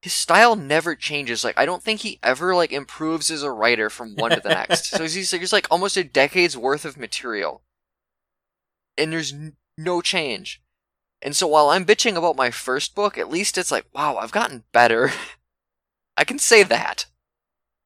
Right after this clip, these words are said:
Speaker 2: Yeah, that's true. I mean, I,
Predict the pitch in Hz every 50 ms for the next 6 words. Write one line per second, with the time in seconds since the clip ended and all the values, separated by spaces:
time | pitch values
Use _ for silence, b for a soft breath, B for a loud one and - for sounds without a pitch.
0 | _ _ _ _ _ _ _ _ _ _ _ _ _ _ _ _ _ _ _ _
1 | _ _ _ _ _ _ _ _ - 165 156 165 156 156 - - - - 110 92
2 | 87 87 92 - 113 120 131 131 123 120 120 - 139 135 -